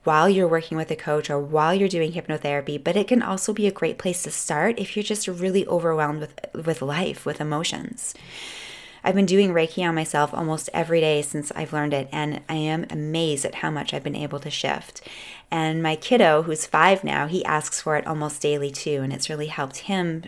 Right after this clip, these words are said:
work through some separation anxiety as he started school.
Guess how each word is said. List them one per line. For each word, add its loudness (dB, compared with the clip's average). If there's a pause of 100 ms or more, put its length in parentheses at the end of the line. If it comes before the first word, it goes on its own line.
work -2
through 0
some -2
separation -2
anxiety 0
as -6
he -8
started -4
school. -4